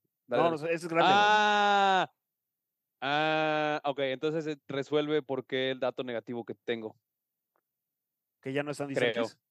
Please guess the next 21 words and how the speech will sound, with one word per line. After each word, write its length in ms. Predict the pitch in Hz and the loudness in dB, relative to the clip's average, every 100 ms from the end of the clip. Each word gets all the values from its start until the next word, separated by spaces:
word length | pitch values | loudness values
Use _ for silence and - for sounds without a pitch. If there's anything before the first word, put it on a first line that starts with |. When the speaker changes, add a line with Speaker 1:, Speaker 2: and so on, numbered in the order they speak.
| _ _ - | _ _ -4
Speaker 1:
Ya 200 | 143 139 | 0 0
no 80 | 131 | 0
es 120 | - | -4
Andy 180 | 131 120 | -6 -6
Serkis, 460 | 127 127 131 113 | -8 -10 -10 -10
güey. 260 | 110 101 104 - | -8 -10 -12 -8
Speaker 2:
Ya 140 | 123 | -8
no 60 | 123 | -8
es 120 | - | -10
Andy 160 | 123 | -12
Serkis. 240 | 123 135 120 | -12 -12 -2
Sí, 220 | 170 170 | 0 2
yo, 160 | 175 196 | 0 -2
yo 180 | 180 | -6
ni 240 | 175 180 180 | -6 -8 -8
siquiera 260 | 170 208 | -2 2
había 140 | 233 214 | 4 4
visto 240 | 208 - | 2 -2
el 260 | 202 160 139 | -2 -2 -2
cast, 320 | 170 190 - | 0 0 -2
nada, 380 | 170 190 226 | 0 2 2